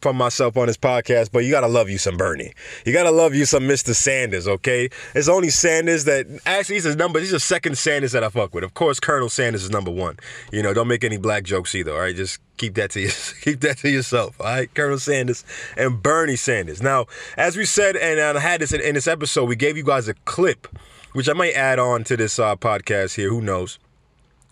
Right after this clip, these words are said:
But the clip was about how Bernie Sanders was on the Joe Rogan podcast. Joe Rogan podcast is the number one podcast in the world. They generate multi-millions of listeners every single episode. I think it's like six million on average every episode.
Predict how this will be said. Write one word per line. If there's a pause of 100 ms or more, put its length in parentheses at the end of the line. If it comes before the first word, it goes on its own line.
But
the
clip (420)
was
about
how
Bernie
Sanders
was (100)
on
the
Joe
Rogan
podcast.
Joe
Rogan
podcast
is
the
number
one
podcast
in
the
world. (320)
They
generate
multi-millions (140)
of
listeners (100)
every
single
episode.
I
think
it's
like
six
million
on
average
every
episode.